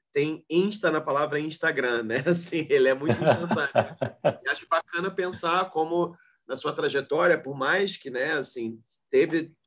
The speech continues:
Speaker 1: tem momentos de instantaneidade também em coisas que você faz, mas como tem esse seu interesse nesses processos que tomam mais tempo pra serem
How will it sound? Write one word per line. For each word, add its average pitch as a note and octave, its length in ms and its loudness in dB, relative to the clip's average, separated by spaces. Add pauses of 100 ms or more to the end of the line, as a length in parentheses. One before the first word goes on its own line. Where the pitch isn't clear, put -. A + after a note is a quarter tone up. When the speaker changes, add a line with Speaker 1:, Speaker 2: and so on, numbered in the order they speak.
(320)
Speaker 1:
tem D#3+ 180 2
momentos C3+ 460 -2
de A#2+ 80 -14
instantaneidade B2+ 800 -2
também A#2+ 180 -6
em A#2 40 -10
coisas A#2 240 -4
que - 80 -16
você A#2+ 100 -6
faz, C3+ 420 -6 (400)
mas B2 220 -4
como D3+ 180 -4
tem E3 140 -4
esse D#3 120 -2
seu E3 100 -4
interesse D3+ 520 0
nesses D3+ 180 -10
processos D3 500 -2
que D#3+ 180 -8 (200)
tomam E3 300 0
mais E3 300 0
tempo D3+ 640 -4 (460)
pra C3 360 2
serem E3 720 0